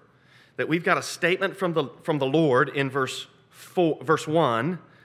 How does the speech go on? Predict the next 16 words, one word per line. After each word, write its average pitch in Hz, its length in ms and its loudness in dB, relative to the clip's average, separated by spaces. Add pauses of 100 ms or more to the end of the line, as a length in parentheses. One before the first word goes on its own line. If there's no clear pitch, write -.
(440)
and 143 140 0
then 170 120 4
David's 180 400 0
gonna 165 160 0
say 190 300 -2
some 147 220 -4
things 123 440 -6
in 170 160 -2
response 170 460 -2
to 135 120 -6
that 127 180 0
in 135 100 -8
verses 127 320 -6
two 143 180 -6
and 117 120 -6
three. 135 460 -4